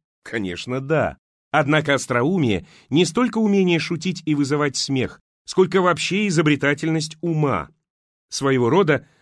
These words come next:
способность видеть три стороны одной медали. Цитата из Неда Рорема.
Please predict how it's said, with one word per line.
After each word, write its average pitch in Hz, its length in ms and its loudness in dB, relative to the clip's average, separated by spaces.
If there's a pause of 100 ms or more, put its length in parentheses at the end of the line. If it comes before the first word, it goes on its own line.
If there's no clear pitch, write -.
способность 151 760 0
видеть 175 400 -4
три 165 260 2
стороны 110 480 0
одной 151 460 0
медали. 95 540 -4 (420)
Цитата 143 640 0
из 123 340 -4
Неда 131 420 2
Рорема. 78 600 -2